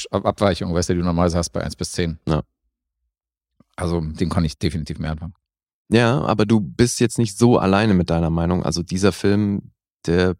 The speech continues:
Speaker 2: polarisiert so ein bisschen. Gibt Leute, die ihn enorm feiern und es gibt Leute, die ihn richtig scheiße finden.
Speaker 1: Mhm.
Speaker 2: Ja, mal gucken.
Speaker 1: Schau mal, wozu du gehörst.
Speaker 2: Mhm.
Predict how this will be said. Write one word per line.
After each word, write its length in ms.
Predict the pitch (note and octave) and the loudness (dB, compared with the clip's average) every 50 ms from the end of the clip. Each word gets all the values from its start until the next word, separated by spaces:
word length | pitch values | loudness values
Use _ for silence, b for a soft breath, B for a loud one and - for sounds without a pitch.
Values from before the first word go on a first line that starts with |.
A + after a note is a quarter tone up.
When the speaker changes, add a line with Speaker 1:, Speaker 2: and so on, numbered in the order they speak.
| _ _ | _ _
Speaker 2:
polarisiert 520 | - G2 F2+ F2+ F2 F2+ E2 F2+ G#2 G2 | -2 0 0 2 0 0 0 0 -2 -2
so 100 | - - | -2 -6
ein 40 | D#2+ | -6
bisschen. 220 | E2 - - - | -6 -6 -4 -4
Gibt 160 | E2 E2 - - | -4 -4 -2 2
Leute, 240 | G2 F#2 F#2+ - | 2 2 2 2
die 120 | F#2 F#2 E2+ | 0 0 0
ihn 100 | E2+ E2+ | 2 2
enorm 360 | D2+ E2+ F2+ F2+ F2+ F#2 F#2 | 2 2 2 4 2 2 0
feiern 440 | - - - G2 G#2 A2 A2+ G#2+ G2+ | 0 -2 0 0 0 0 0 0 -2
und 60 | G2 | -2
es 100 | G2 - | -4 -8
gibt 120 | - - | -12 -6
Leute, 220 | - F#2+ F#2+ - G2 | -2 -4 -2 -2 -2
die 60 | F#2+ | -2
ihn 100 | F2+ F2+ | -2 -4
richtig 300 | F2+ F#2+ - - G2 - | -4 -6 -8 -10 -12 -6
scheiße 260 | - G2+ G#2 A2+ - | -4 -4 -4 -4 -6
finden. 380 | - - - - _ G#2+ A#2 B2 _ | -10 -10 -10 -6 _ -6 -6 -6 _
Speaker 1:
Mhm. 280 | - F2 F2+ G2 A2+ C#3 _ _ _ _ _ _ _ _ _ _ _ _ _ _ _ _ _ _ _ _ _ _ _ _ _ _ _ _ _ _ | -6 -4 -2 -2 -2 -2 _ _ _ _ _ _ _ _ _ _ _ _ _ _ _ _ _ _ _ _ _ _ _ _ _ _ _ _ _ _
Speaker 2:
Ja, 220 | - F#2 G2 F#2+ G2+ | 0 2 4 4 4
mal 140 | G#2+ G#2+ G#2+ | 2 2 2
gucken. 320 | - D3+ C#3 - - - _ _ _ _ _ _ - | 2 0 0 0 -6 -10 _ _ _ _ _ _ -2
Speaker 1:
Schau 200 | - A#2 A#2 A#2 | 0 2 2 4
mal, 140 | G#2 E2+ D#2+ | 2 0 -2
wozu 200 | D#2 - - F#2 | -2 -4 -4 -4
du 100 | F#2+ F#2 | -2 0
gehörst. 460 | F2+ E2+ E2 D#2+ D2+ C#2+ - - - | 0 -2 -2 -4 -6 -8 -12 -4 0
Speaker 2:
Mhm. 360 | G#2 F#2+ F#2+ F2 A2+ C#3 | 2 2 4 4 4 2